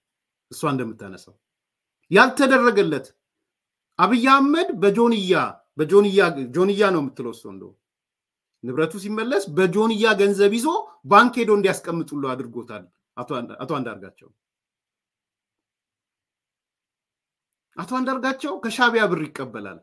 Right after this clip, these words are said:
ይሄ የምናውቀው ቢሆንም በደንብ የተ-፣ እና መቀበሉን የሚያምን ሰው ማለት ነው ለእሷ የሚነግራት።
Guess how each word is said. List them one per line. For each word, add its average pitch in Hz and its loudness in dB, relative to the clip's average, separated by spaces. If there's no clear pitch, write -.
ይሄ 120 -10
የምናውቀው 170 -2
ቢሆንም 196 -2
በደንብ 190 2
የተ-፣ 160 -4
እና 180 -2
መቀበሉን 254 2
የሚያምን 208 2
ሰው 156 -4
ማለት 101 -10
ነው 90 -20
ለእሷ 175 -4
የሚነግራት። 135 -4